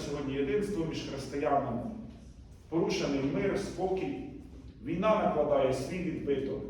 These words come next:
Багато є таких процесів, в яких нам хочеться сперечатися, доводити, відстоювати.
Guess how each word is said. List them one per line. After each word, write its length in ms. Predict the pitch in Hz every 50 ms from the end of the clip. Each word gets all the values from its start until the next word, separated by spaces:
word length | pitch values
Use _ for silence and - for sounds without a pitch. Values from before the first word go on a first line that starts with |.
| - - - - - - - - -
Багато 380 | - 156 - - - 196 196
є 80 | 190 190
таких 320 | 185 180 - 175 170 185
процесів, 580 | 185 - 170 185 185 208 202 202 202 - 165 - - - - - - - - - 127
в 40 |
яких 400 | 151 170 165 - - - 202 -
нам 220 | 175 170 170 165 -
хочеться 420 | 180 175 175 170 165 - 165 170
сперечатися, 920 | 160 - - 165 170 175 170 - 190 185 185 180 180 180 165 - - - - -
доводити, 640 | - 170 - 165 165 - - 170 - - - - 147
відстоювати. 920 | - - 170 - - - - - 196 190 170 156 - - - - - -